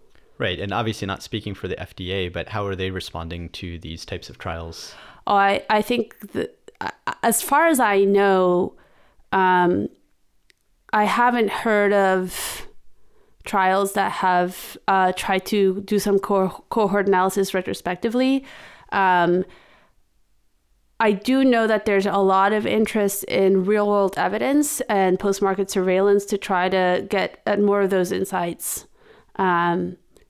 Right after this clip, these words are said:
Speaker 2: but I, as far as I know, I don't think there's anyone that has gone to the F D A and said, "Let me do a retrospective look at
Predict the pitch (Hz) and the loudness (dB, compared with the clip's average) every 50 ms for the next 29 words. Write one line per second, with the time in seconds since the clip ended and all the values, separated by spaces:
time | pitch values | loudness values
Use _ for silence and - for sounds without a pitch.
0 | _ - 202 196 196 196 196 190 - - 202 - - 226 233 240 226 226 208 202 | _ -2 0 2 2 2 0 0 -2 -6 -6 -2 0 0 2 2 2 2 2 2
1 | 202 190 190 185 185 196 196 196 - 208 196 196 190 185 180 190 185 190 190 190 | 4 4 4 2 2 2 0 0 0 0 0 2 0 0 0 0 2 4 4 4
2 | 185 185 185 190 - - 175 - - 180 180 175 175 - - - - _ - - | 4 2 2 0 0 -4 -6 -4 -2 -2 0 -2 -2 -6 -10 -14 -16 _ -18 -12
3 | - - 185 190 190 190 190 196 190 180 180 185 185 - 196 180 185 180 180 180 | -6 -2 0 0 0 0 0 0 2 2 0 -2 -2 -2 0 0 0 0 0 2
4 | 180 185 180 - 185 175 175 175 180 190 - - - - - - - - - _ | 2 0 0 0 0 0 0 0 0 -2 -6 -16 -20 -20 -20 -20 -20 -20 -20 _
5 | _ _ - 220 208 196 - 202 208 196 196 190 190 190 190 - - - - 214 | _ _ -4 -2 0 0 0 2 4 4 6 6 4 4 2 0 -4 -4 -4 -2
6 | 196 190 - - _ _ _ _ _ - - - 196 202 202 196 190 - - - | -2 -4 -6 -10 _ _ _ _ _ -12 -6 -4 -2 -2 -2 -2 -4 -4 -4 -4
7 | 196 196 196 - 208 196 185 196 196 190 190 190 - 196 190 190 - - - | -4 -4 -2 -2 -4 -2 -2 -2 -2 -2 -2 -2 -2 -2 -2 -2 -4 -6 -10